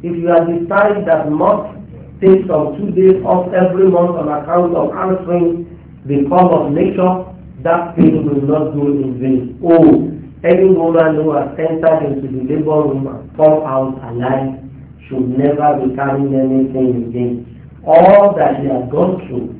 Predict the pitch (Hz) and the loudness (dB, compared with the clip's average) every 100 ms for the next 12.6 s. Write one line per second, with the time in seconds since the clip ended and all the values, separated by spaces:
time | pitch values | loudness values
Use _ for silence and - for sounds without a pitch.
0 | - 123 131 135 143 135 127 117 113 - | -10 -6 -4 -4 -6 -8 -8 -8 -12 -16
1 | - - - - - 131 135 143 151 - | -20 -20 -20 -20 -6 -4 -2 0 -2 -6
2 | - 120 120 135 135 - - - - - | -10 -8 -6 -4 -2 -4 -8 -10 -14 -20
3 | - - 131 139 139 - 120 120 120 117 | -20 0 4 4 2 -2 -8 -8 -6 -6
4 | 113 110 - 113 113 123 123 - - - | -6 -8 -10 -6 -4 -4 -4 -4 -6 -12
5 | - 113 117 131 117 - - - - - | -14 -14 -8 -6 -6 -8 -14 -20 -20 -20
6 | - - 151 160 160 160 131 127 127 131 | -20 0 4 4 4 2 2 0 -2 -4
7 | 123 - - 127 120 117 - - - - | -10 -16 -18 -12 -8 -8 -10 -12 -2 0
8 | 175 160 160 160 160 - - - - - | 0 0 2 2 0 -8 -16 -20 -20 -12
9 | 131 - 127 123 131 131 127 131 131 127 | -8 -4 -2 4 4 2 -6 -2 0 0
10 | 123 123 117 - 127 131 123 120 120 120 | -4 -4 -4 -6 -4 -2 -2 -4 -6 2
11 | 123 127 - - - - - - - - | 2 2 -2 -14 -20 -20 -20 -12 -8 -6
12 | - - 131 - 117 | -2 0 2 2 0